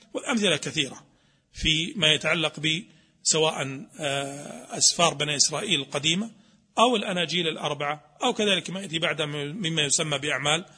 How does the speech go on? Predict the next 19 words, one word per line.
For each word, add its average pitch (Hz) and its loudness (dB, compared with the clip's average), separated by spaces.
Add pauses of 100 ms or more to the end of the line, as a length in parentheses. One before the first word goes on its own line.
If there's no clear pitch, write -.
(260)
الرسل، 180 2 (280)
ستجدون 180 0
أمثلة 151 0
كثيرة، 175 -4
وقد 254 -4
كتب 175 -4
فيه، 156 -4 (460)
آه، 151 2
بعض 160 4
المسلمين 156 0 (360)
ونبهوا 165 2
أو، 151 0
أو 147 0
ذكروا 165 -2
أمثلة 160 -4
كثيرة 185 -4
جدا 156 -2 (480)
في 165 -2
قضية 160 2